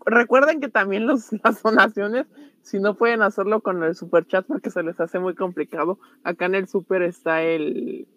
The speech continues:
el link para el PayPal con podcast rojinegro arroba gmail punto com y acá leemos sus comentarios.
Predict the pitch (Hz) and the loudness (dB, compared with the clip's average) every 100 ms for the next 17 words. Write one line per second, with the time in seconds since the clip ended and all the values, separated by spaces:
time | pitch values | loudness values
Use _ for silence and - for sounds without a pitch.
0 | _ - - - - - - - 180 180 | _ -10 -8 -6 -8 -10 -16 -8 -2 -2
1 | 180 - 185 170 143 139 143 - _ _ | -2 0 2 4 2 0 -4 -8 _ _
2 | - 208 208 240 247 233 190 196 185 196 | 2 4 4 2 2 -2 -4 -4 -4 -6
3 | - 208 180 175 156 160 175 180 170 165 | -4 -6 -6 -8 -10 -6 -4 -2 0 -2
4 | 165 165 165 156 170 156 151 180 226 180 | -2 -4 -6 -6 -10 -6 -6 -4 -4 -4
5 | - 156 160 156 165 - _ - 190 190 | -4 -2 -2 -2 -4 -6 _ -6 -2 -2
6 | - 202 190 170 147 135 - 175 | 0 0 0 0 0 0 -2 -8